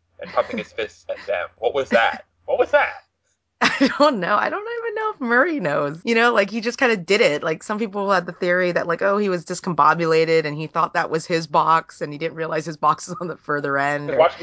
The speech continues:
Speaker 1: we were watching on the monitors in the press room, and we couldn't tell immediately it wasn't his box. It was, like, in the opposite corner.
Speaker 2: Right.
Speaker 1: So, I mean, unless you were paying, like, really sort of close attention to where things were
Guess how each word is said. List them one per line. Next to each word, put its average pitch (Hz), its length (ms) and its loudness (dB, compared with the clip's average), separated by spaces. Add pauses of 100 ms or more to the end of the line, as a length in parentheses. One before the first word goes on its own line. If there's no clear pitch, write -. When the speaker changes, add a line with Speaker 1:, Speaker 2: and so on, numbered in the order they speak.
Speaker 1:
we 160 80 -4
were 170 80 0
watching 147 260 0
on 120 80 -4
the 113 40 -4
monitors 113 320 -4
in - 40 -18
the 101 80 -14
press 117 220 -4
room, 101 100 -16
and 107 120 -14
we 135 100 -14
couldn't - 260 -8
tell 160 220 2
immediately 104 360 -8
it 95 80 -10
wasn't - 260 -12
his - 100 -20
box. 87 320 -10
It - 60 -12
was, - 100 -10
like, 113 160 0
in 117 80 -16
the 117 80 -8
opposite - 400 -8
corner. - 480 -8
Speaker 2:
Right. - 220 -2
Speaker 1:
So, 98 300 0
I - 40 -12
mean, 107 100 -12
unless 110 220 -4
you 117 40 -14
were 110 60 -16
paying, 107 180 -4
like, 98 180 -6
really 101 240 -4
sort 101 200 -4
of 78 60 -14
close 107 200 -2
attention 101 340 -8
to 98 60 -14
where 101 140 2
things 98 240 -14
were 98 280 -8